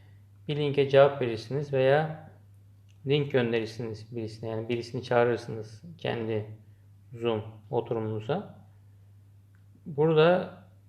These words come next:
e, sese otomatikmen bağlanmanızı sağlıyor. O nedenle kesinlikle off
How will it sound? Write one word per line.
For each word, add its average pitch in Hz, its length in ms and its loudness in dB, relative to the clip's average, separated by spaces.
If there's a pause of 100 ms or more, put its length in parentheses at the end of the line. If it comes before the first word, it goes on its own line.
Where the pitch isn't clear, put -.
(240)
e, 143 160 -4
sese 147 400 4
otomatikmen 143 800 0
bağlanmanızı 123 560 2
sağlıyor. 110 480 2 (880)
O 151 80 2
nedenle 131 380 2
kesinlikle 135 720 0
off 127 300 4